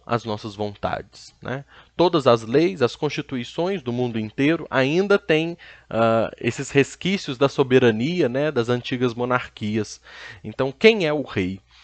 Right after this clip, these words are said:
O rei é aquele que permite ou proíbe certo tipo de comportamento. E quando ele proíbe ou permite, ele, de certa forma, ah, tá, tá, tá dizendo o seguinte:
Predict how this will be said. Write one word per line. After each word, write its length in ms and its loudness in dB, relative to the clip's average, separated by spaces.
O 100 -4
rei 380 6
é 20 6
aquele 400 2
que 140 -6
permite 920 -2
ou 160 6
proíbe 800 -4
certo 440 -2
tipo 280 -10
de 100 -10
comportamento. 920 -6
E 120 -4
quando 440 0
ele 160 2
proíbe 640 -2
ou 120 -2
permite, 800 -4
ele, 300 2
de 120 -12
certa 320 0
forma, 760 0
ah, 460 -2
tá, 160 8
tá, 180 8
tá 220 0
dizendo 440 -2
o 40 -12
seguinte: 500 -8